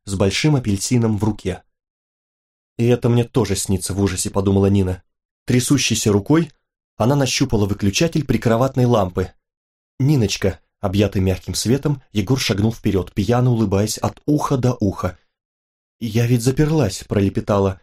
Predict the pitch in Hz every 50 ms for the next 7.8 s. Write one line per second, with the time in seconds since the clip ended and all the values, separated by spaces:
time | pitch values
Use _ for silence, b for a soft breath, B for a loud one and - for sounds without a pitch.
0 | _ - 107 107 98 92 92 95 - _ _ - - 147 135 104 95 95 87 -
1 | - - - 98 87 - _ _ _ _ _ _ _ _ - - - 139 123 135
2 | 139 151 135 113 101 104 139 139 123 135 131 - - - - 165 196 220 214 208
3 | - _ _ _ _ _ _ _ _ _ _ _ _ _ _ _ _ _ _ _
4 | _ _ - 113 120 139 135 - - 104 101 92 110 113 123 123 107 - - 104
5 | 107 107 113 107 98 - - 104 90 95 90 95 156 170 - - - 143 131 -
6 | 123 131 131 113 92 98 92 92 92 - - 110 101 98 95 98 110 123 139 143
7 | 131 113 104 95 85 - - - - - 98 95 92 92 - -